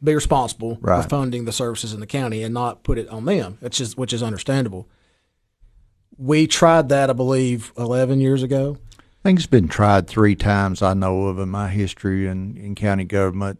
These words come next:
Speaker 2: uh, passed by the commissions, but then overturned in a referendum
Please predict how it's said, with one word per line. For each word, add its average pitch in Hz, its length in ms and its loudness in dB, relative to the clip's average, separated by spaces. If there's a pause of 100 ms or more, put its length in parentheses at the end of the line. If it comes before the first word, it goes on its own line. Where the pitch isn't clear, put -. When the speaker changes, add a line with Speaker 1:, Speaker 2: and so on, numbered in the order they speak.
(160)
Speaker 2:
uh, 92 460 -14 (540)
passed 107 400 2
by 95 140 4
the 92 100 -2
commissions, 98 720 0
but - 240 -4
then 95 760 -2 (300)
overturned 95 640 0
in 92 100 -6
a 90 60 -8
referendum 95 880 -6